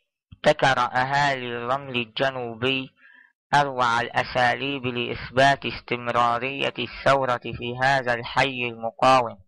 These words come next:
فأصبحوا يقومون وبشكل شبه يومي بالتكبير من شرف المنازل والنوافذ والأزقة الضيقة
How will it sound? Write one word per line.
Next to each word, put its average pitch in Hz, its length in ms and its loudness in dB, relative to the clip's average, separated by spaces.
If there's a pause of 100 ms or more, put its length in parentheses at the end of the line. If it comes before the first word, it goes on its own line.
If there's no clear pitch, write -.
(880)
فأصبحوا 131 760 2
يقومون 127 680 -2
وبشكل 123 800 -4
شبه 127 340 -4 (200)
يومي 117 520 -4 (680)
بالتكبير 135 880 0
من 117 220 -10
شرف 135 420 -2
المنازل 120 840 -2
والنوافذ 127 960 -2
والأزقة 123 1000 -2
الضيقة 117 720 -2